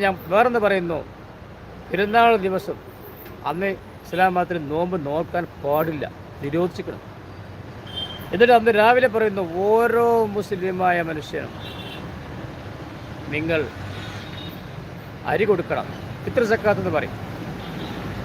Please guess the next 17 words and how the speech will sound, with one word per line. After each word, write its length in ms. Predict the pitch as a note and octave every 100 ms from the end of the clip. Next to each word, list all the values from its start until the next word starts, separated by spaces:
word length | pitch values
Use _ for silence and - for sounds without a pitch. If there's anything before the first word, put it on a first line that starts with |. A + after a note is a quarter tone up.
| - - - - - C#3
അന്ന് 260 | D#3+ F3 F3 F3
ഓരോ 260 | G3+ A3 A#3 A#3+
മുസ്ലിമായ 420 | A3 F3 G#3 G3+ G3
മനുഷ്യനും 300 | F3+ E3 F3 E3+ F3
അങ്ങോട്ടും 340 | F3 F3 E3+ E3
ഇങ്ങോട്ടും 280 | D#3 D#3 D#3
ഫിത്ർ 160 | - D#3+
സക്കാത്ത് 240 | D#3 D#3+ D#3
കൊടുത്തോളാം, 400 | D3 D3 C3+ - - - - - - - - - - - - - - - - - - - - - - - - - - - - - - - - - - - - - - - - - -
പാവപ്പെട്ടവരെ 520 | C3+ E3 F3+ F#3+ G#3 A#3 - D3+
കൊടുത്തോളാം. 420 | C#3+ D3 B2+ G2+ - D3
ആരും 180 | F#3+ G3
അന്ന് 120 | E3+ D3+
പട്ടിണി 220 | E3+ G3+
കിടക്കാൻ 220 | G3+ E3+ D#3+
പാടില്ല. 220 | D3+ C#3 A#2+
ഒരു 100 | D#3+